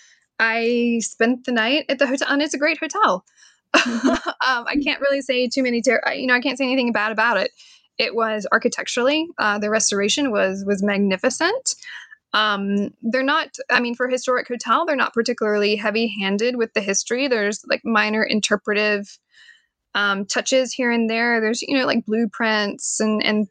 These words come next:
Speaker 1: and, and former, you know, sketches, architectural sketches on the walls and, and things like that. It's, it's, you know, architectural,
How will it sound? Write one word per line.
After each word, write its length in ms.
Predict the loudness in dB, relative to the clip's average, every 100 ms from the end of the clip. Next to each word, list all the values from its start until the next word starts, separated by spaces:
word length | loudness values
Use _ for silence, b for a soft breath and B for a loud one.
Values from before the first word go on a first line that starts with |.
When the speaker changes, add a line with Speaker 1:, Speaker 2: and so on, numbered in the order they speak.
| -2
Speaker 1:
and, 300 | 0 0 0
and 180 | 0 -2
former, 360 | -2 -2 0 0
you 120 | 0
know, 80 | 0
sketches, 720 | 0 0 0 -2 0 0 0
architectural 520 | -2 0 -2 0 0
sketches 460 | 0 -4 0 2 2
on 100 | -2
the 80 | 0
walls 420 | 0 2 2 2
and, 200 | -2 0
and 160 | 0 2
things 220 | 0 0
like 160 | -2
that. 320 | 0 0 2 0
It's, 160 | 2
it's, 280 | 2 2 -4
you 140 | -4 0
know, 120 | 0
architectural, 760 | -2 -2 -2 -2 0 0 0